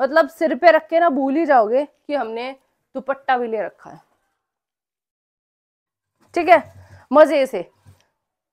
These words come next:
क्योंकि इस दुपट्टे के इंतजार में ना बहुत सारी आंटी और बहनें हैं जो, जो प्योर दुपट्टा मांगती हैं। पूरा ढाई मीटर का दुपट्टा मिलेगा, चौदह सौ रुपये ऑनलाइन पेमेंट और सूट आप लोग के घर पे। नेक्स्ट कलर है इसी का अपोजिट में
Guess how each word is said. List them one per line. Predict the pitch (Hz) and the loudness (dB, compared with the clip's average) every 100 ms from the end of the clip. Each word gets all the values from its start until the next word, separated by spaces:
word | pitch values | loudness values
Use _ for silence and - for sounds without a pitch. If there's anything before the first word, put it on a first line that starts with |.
| _ - | _ -12
क्योंकि | 285 330 | -8 -6
इस | - 359 370 | -6 -6 -4
दुपट्टे | 392 370 370 349 | -4 -2 -4 -4
के | 320 | -6
इंतजार | 320 285 294 269 | -8 -8 -4 -4
में | 262 | -4
ना | 277 | -8
बहुत | 240 240 262 277 | -6 -6 -6 -6
सारी | 247 233 | -6 -6
आंटी | 226 226 233 | -8 -8 -6
और | 226 | -6
बहनें | 220 233 196 | -6 -8 -8
हैं | 196 208 - _ _ _ - | -10 -12 -16 _ _ _ -2
जो, | 247 240 | 0 0
जो | 208 233 | -2 -4
प्योर | - - 269 262 233 | -4 -14 0 0 0
दुपट्टा | 247 226 - 220 | -4 -8 -4 -4
मांगती | 202 202 - | -4 -8 -10
हैं। | 220 | -12
पूरा | 226 247 | -8 -4
ढाई | 240 240 208 | -4 -4 -4
मीटर | 196 196 | -6 -10
का | 214 | -8
दुपट्टा | 202 208 196 202 | -8 -8 -10 -10
मिलेगा, | 202 208 269 - _ _ | -10 -8 -10 -10 _ _
चौदह | - 320 339 | -2 0 2
सौ | 339 320 | 0 -4
रुपये | 285 302 311 339 - | -4 2 2 0 -6
ऑनलाइन | 262 285 294 302 311 | -4 -2 -2 -2 -4
पेमेंट | 277 254 294 311 _ | -4 -4 -6 -10 _
और | 240 | -8
सूट | 233 294 294 | -6 -8 -4
आप | 247 214 | -4 -4
लोग | 220 226 | -8 -6
के | 262 | -6
घर | 233 226 | -2 -4
पे। | - 180 _ - _ 254 | -4 -16 _ -20 _ -4
नेक्स्ट | 294 - - | -4 -4 -2
कलर | 294 285 | 0 2
है | 311 | 0
इसी | - 311 320 311 | 0 -4 -4 -2
का | 302 | 0
अपोजिट | 311 - - 285 240 277 - | 0 -4 0 0 0 -4 -6
में | 185 | -12